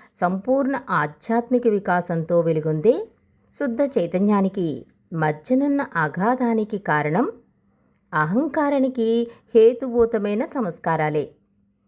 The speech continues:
సంపూర్ణ సచ్చలితతోనూ సద్భక్తితోనూ నిస్వార్థ సేవతోనూ ఈ సంస్కారాలను తొలగించుకునవచ్చును. కానీ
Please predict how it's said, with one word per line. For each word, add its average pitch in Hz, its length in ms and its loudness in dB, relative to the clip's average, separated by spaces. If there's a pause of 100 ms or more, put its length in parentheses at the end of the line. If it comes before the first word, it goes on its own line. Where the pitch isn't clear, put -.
(320)
సంపూర్ణ 277 600 2 (220)
సచ్చలితతోనూ 196 1160 -2 (760)
సద్భక్తితోనూ 185 1000 0 (720)
నిస్వార్థ 277 540 0
సేవతోనూ 185 760 0 (400)
ఈ 233 200 0
సంస్కారాలను 180 1120 0
తొలగించుకునవచ్చును. 156 1040 0 (760)
కానీ 165 440 0